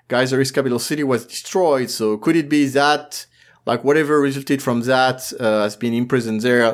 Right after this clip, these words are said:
The problem with that is it happened halfway across the world, and we actually see down the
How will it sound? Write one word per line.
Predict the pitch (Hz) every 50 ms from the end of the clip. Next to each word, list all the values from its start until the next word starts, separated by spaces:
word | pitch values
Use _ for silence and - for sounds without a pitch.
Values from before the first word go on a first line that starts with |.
| - -
The | 143
problem | 135 - 190 185 175 156
with | 147 139 127
that | 131 135 127 123 127 -
is | 120 120 117 123 - - _ - - - - - - _ -
it | - 127 135
happened | 135 131 - 143 143 143 131
halfway | 131 123 147 143 - - 147 131
across | 131 135 139 127 123
the | 117
world, | 110 127 143 147 143 139 139 135 139
and | - 143 135 131 123 123 120
we | 120 135
actually | 139 131 135 143 135 135 127
see | 131 - - 170 160 160
down | 143 135 139 135 135 139 143 135
the | 131 127 117 113 113 110 107